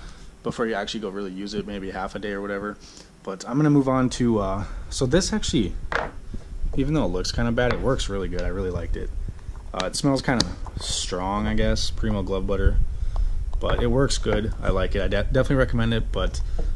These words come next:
um, I think the best is Nokona glove conditioner. That, whoops, that comes in, like, the tube. But, um, and another thing is I, I'd say, like, whatever brand glove you have, like, if you have Wilson, I'd say use Wilson.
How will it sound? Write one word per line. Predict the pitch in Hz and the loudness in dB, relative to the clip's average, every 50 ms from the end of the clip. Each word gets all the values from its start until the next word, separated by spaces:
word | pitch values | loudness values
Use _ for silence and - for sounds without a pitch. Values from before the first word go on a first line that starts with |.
| - - - | 0 0 -2
um, | 101 92 | 0 0
I | 98 104 107 | 0 0 2
think | - 123 113 107 - - | 2 2 0 0 0 0
the | 107 92 | 0 2
best | - 104 104 110 - - | 2 4 2 2 2 2
is | 110 98 | 2 2
Nokona | 113 98 - - - 104 104 117 127 139 139 - - - - - - | 2 0 0 0 0 2 2 2 2 2 0 0 -2 -4 -2 -2 0
glove | - 131 123 - | 2 2 2 2
conditioner. | - 131 123 123 - - 131 113 | 4 2 2 4 2 2 2 4
That, | 101 - - - - - - - - | 4 4 6 6 8 8 8 8 8
whoops, | - - 120 - - - - - - - - - - - - - - - - - - | 8 6 6 6 6 6 6 2 -10 -12 -12 -12 -12 -10 -10 -8 -8 -6 -4 -2 -2
that | - 104 - | 0 0 0
comes | - 127 120 113 113 | 2 0 0 0 0
in, | 107 | 0
like, | 104 98 - | -2 0 0
the | - - - | 0 0 2
tube. | - 110 107 117 127 143 - - - - - - - - - - - - - - - - - - | 2 4 4 4 4 4 2 2 2 0 -2 -2 0 0 0 0 0 -2 -2 -2 -2 -2 0 0
But, | - 98 90 87 - - - 92 | 0 2 0 0 0 0 -2 -2
um, | 92 90 87 85 85 82 85 - - - - - - - - - | -2 -2 -2 -2 -2 -2 -4 -4 -4 -6 -6 -6 -6 -6 0 2
and | 156 143 | 4 6
another | 147 160 160 156 | 8 8 6 6
thing | 139 170 156 | 6 6 6
is | 143 123 | 6 6
I, | 127 123 135 - 131 | 6 6 6 8 8
I'd | 131 - | 10 10
say, | - 151 147 135 | 10 10 10 10
like, | 117 117 110 - - - - - - - | 8 8 6 6 8 8 6 6 6 6
whatever | 117 123 135 135 | 6 6 6 6
brand | 139 - 107 104 104 101 | 6 6 6 6 4 4
glove | 95 95 92 95 101 110 - - - | 2 2 0 0 0 0 2 4 4
you | 131 113 | 4 6
have, | 107 120 117 117 113 - - - - - - - - - | 8 8 8 8 6 4 2 2 2 2 2 2 4 2
like, | 117 107 | 2 4
if | - - | 4 4
you | 110 | 4
have | 104 101 | 4 4
Wilson, | 95 117 - - - - 117 | 4 2 2 2 2 2 4
I'd | 107 101 101 | 4 4 4
say | - - | 4 2
use | 98 98 - - | 2 2 2 0
Wilson. | - 87 87 - - - 101 98 98 | -2 0 0 0 0 2 2 2 2